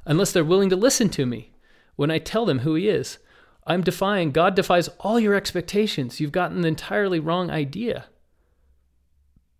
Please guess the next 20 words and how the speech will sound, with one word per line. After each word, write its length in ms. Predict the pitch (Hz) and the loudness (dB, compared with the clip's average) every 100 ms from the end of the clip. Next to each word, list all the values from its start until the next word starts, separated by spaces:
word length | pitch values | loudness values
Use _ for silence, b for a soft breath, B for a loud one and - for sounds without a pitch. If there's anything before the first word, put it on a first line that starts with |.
| _ _ _ _ _ _ _ _ _ _ _ _ - | _ _ _ _ _ _ _ _ _ _ _ _ -8
So 240 | - 180 | -2 -2
now 260 | 151 196 233 | 0 0 0
is 100 | 202 | 0
when 140 | 202 | 0
I 60 | 196 | 0
want 140 | 190 | 0
to 40 | 170 | -2
take 180 | 180 | -2
a 40 | 160 | -4
break 320 | 135 180 180 | 0 -2 0
from 120 | 156 | -4
talking 320 | 143 165 165 | -6 -8 -4
about 200 | 156 143 | -2 -2
the 80 | 147 | -4
scripture 400 | - 170 165 156 | -8 -8 -4 -4
and 100 | 135 | -4
actually 260 | 143 - 143 | -6 -8 -8
talk 280 | - 151 127 | -8 -8 -6
about 260 | 123 123 | -6 -2
us. 440 | 165 131 - - | -2 -2 -6 -14